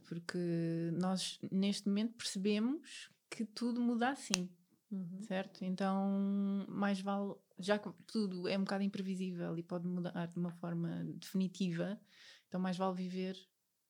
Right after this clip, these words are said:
Speaker 1: a vida como nós queremos. E, portanto, eu v-, voltaria a recomendar o mesmo que recomendei na questão da noite escura da alma. Há, há alguma coisa que tu sabes, que tu tens uma convicção inabalável. Essa é a tua cena.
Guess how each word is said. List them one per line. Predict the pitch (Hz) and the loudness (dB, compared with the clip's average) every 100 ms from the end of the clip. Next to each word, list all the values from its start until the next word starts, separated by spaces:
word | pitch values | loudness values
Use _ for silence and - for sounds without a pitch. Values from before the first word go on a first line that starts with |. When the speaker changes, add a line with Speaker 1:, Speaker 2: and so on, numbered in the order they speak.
| _ | _
Speaker 1:
a | 185 | -4
vida | 170 190 202 | -2 0 0
como | 208 202 | -2 -2
nós | 190 185 - | -2 -2 -6
queremos. | - 156 175 175 | -8 -8 -6 -6
E, | |
portanto, | 175 - 185 170 - - | -8 -2 -2 -4 -10 -6
eu | 196 | -4
v-, | 190 - - | -4 -8 -10
voltaria | 170 196 190 202 208 | -2 0 2 2 2
a | |
recomendar | 202 - 202 196 | 0 -2 0 0
o | 196 | 0
mesmo | 196 202 208 | 0 2 0
que | 202 | -2
recomendei | - - 196 202 202 202 208 | -10 -6 -2 0 2 2 0
na | 202 196 202 | 0 -2 -4
questão | - 202 202 | -4 -4 0
da | |
noite | 202 202 | 0 -2
escura | - 208 202 | 0 2 2
da | 208 | 2
alma. | 214 196 185 - | 0 0 -2 -2
Há, | 196 202 - | 0 0 0
há | 202 | -2
alguma | 220 214 214 | 2 2 2
coisa | 220 214 | -2 -4
que | - | -8
tu | - | -8
sabes, | 226 - - - - - - - | -4 -2 -4 -6 -14 -20 -20 -20
que | - | -12
tu | 190 | -2
tens | 202 196 | 0 2
uma | 196 | 0
convicção | 196 196 190 185 - 185 | 0 -2 -2 -6 -4 -2
inabalável. | 185 185 180 165 165 170 | -2 -2 -4 -4 -6 -6
Essa | 233 233 320 | -4 -4 -6
é | |
a | 302 | -6
tua | 311 | -6
cena. | - 349 330 | -8 -8 -6